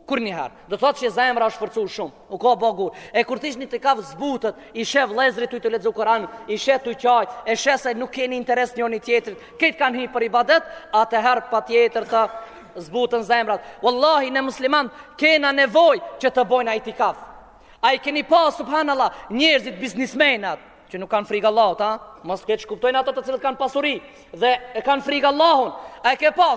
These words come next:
kur vjen sezona e verës, thot, "Du të shkoj të pushoj në det i pak se me kanë lodh krijen me këtë biznis." Edhe i mshel këtë mobila, çka ta jetë, sa i ka. Mos i kallzoni ku është gazda kërkun. Pse? Shkon me qetësu trunin e vet.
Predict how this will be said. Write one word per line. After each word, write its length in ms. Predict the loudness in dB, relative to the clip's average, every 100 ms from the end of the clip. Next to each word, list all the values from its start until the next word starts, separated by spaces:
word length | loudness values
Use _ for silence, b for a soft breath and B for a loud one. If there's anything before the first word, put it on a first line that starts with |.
| -2
kur 160 | -6
vjen 300 | -2 0 0 0
sezona 540 | 0 2 2 4 2
e 60 | 2
verës, 420 | 2 4 4 2 B B 0
thot, 200 | 0 2
"Du 100 | -4
të 80 | -8 0
shkoj 200 | 0 0
të 120 | -4
pushoj 340 | -8 -2 -2 -2
në 80 |
det 300 | 0 0 0
i 80 | -2
pak 240 | 0 0 2
se 140 | 0
me 100 | 0
kanë 200 | 0 2
lodh 220 | 4 2 -2
krijen 320 | -6 -4 -2
me 100 | -2
këtë 180 | -2 -6
biznis." 380 | -10 -10 -12 -14 -20 _ _ b b
Edhe 200 | -2 0
i 60 | 0
mshel 220 | 0 0
këtë 180 | -2 0
mobila, 400 | -2 0 -2 -2
çka 140 | 0
ta 220 | -2 -2
jetë, 140 | -4 -2
sa 100 | -4
i 60 |
ka. 200 | -2 -6 -6 -18 -20 _ _ _ _ _ -6
Mos 160 | -4
i 60 | 0
kallzoni 480 | 0 4 2 2 0
ku 180 | 0 -2
është 100 | 2
gazda 320 | 2 4 0
kërkun. 360 | -2 -6 -8 -10
Pse? 320 | 0 0 0 -6 -18 -20 -20 -20 -20 -20 _ B B B -14
Shkon 540 | -6 0 0 0 -8
me 220 | -2 0 2
qetësu 560 | 2 0 -4 -6 -4
trunin 300 | -2 -2 2
e 80 | 2
vet. 180 | 2